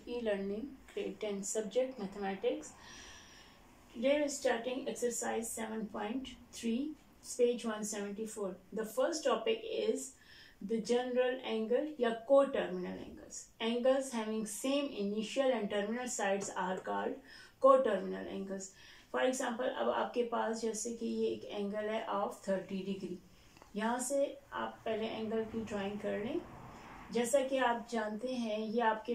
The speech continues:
पास क्या है, Initial side, Initial side, और ये क्या है?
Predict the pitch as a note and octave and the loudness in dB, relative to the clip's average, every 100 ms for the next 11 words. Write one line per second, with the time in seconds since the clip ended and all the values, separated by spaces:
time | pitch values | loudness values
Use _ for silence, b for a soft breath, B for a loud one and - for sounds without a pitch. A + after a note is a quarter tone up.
0 | A3+ A3+ A3+ - - G#3+ G#3+ G#3+ D4+ F4 | 0 0 0 -2 -4 -4 -2 -2 0 -2
1 | - A3+ A3 A#3 A#3 - A#3 G3 - - | -2 2 4 4 2 -2 -2 -2 -2 -8
2 | - - - - - - - - - _ | -12 -16 -20 -20 -20 -20 -20 -20 -20 _
3 | - - G3 G3+ G#3+ G#3 - A3+ D4+ D#4 | -18 -6 -4 -2 -4 -6 -4 -2 -2 -6
4 | - - - - - A#3 A3 B3 B3+ - | -12 -20 -20 -14 -8 -4 -2 -4 -6 -18
5 | - B B B B A3 G#3 A3 B3 B3+ | -20 B B B B 0 0 2 0 2
6 | B3 B3 C4+ | 2 4 2